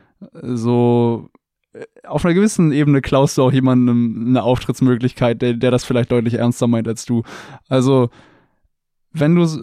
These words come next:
da Bock drauf hast, dann zieh das richtig durch und, ähm,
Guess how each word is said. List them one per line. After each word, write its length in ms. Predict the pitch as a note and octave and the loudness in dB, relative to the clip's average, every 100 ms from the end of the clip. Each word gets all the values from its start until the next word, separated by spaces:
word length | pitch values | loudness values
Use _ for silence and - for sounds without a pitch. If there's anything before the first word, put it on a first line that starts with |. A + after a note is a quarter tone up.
| B2+ | -2
da 140 | C#3 | -2
Bock 280 | B2+ D#3 E3+ | 0 -2 0
drauf 220 | D#3 C#3+ | -2 0
hast, 220 | D#3 - | -2 0
dann 260 | C#3 C3 B2 | 2 4 2
zieh 160 | - | 0
das 200 | C#3 C3+ | 0 0
richtig 260 | D3 C3+ B2+ | -2 -4 -2
durch 420 | D3 E3+ F#3+ - _ _ _ _ _ | 2 2 2 -2 _ _ _ _ _
und, 600 | C3 C3 B2 B2 A#2 - | 0 4 4 4 2 0
ähm, 520 | A#2+ A#2+ A#2 A2+ A2+ | 0 2 2 2 -2